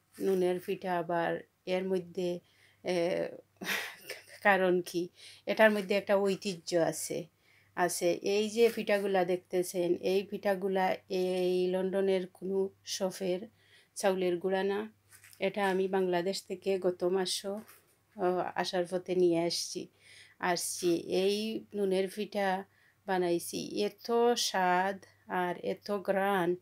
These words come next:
ভাষায় প্রকাশ করা যাবে না। এই গুঁড়াগুলা আমার নিস শিপা, উনার শাশুড়ি আমাকে দিছেন। এইগুলা হইল তারার ক্ষেতের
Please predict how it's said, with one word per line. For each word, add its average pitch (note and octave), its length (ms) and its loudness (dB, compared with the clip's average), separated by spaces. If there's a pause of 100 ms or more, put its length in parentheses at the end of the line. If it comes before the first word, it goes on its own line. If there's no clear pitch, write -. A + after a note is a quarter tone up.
(460)
ভাষায় G3 360 0
প্রকাশ F#3+ 400 -6
করা F#3+ 300 0
যাবে F3 340 0
না। F3 160 2
এই G3 560 -2
গুঁড়াগুলা F#3+ 640 -2 (460)
আমার F3+ 720 0 (720)
নিস G3+ 760 0 (1700)
শিপা, G3 680 2 (800)
উনার G3+ 320 -2
শাশুড়ি G#3+ 600 2
আমাকে F3+ 580 0 (500)
দিছেন। F#3 640 0
এইগুলা G3+ 560 0
হইল F#3+ 420 -2 (440)
তারার F#3 280 2
ক্ষেতের F#3 680 0